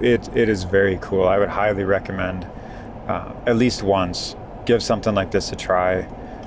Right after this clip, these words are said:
Um, it's, it's a great adventure to go on. It's beautiful country, it's amazing animals,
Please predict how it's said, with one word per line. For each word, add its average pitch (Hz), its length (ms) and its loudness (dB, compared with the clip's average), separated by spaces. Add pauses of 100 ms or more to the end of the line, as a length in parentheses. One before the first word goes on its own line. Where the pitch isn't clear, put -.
(220)
Um, - 360 -6 (400)
it's, - 420 -2 (160)
it's 113 200 0
a 110 40 2
great 95 360 2
adventure 90 600 0
to - 120 -4
go 92 220 4
on. 90 200 0
It's 92 140 -8
beautiful 110 440 2
country, 98 400 -2
it's - 160 -4
amazing 98 420 0
animals, 95 580 0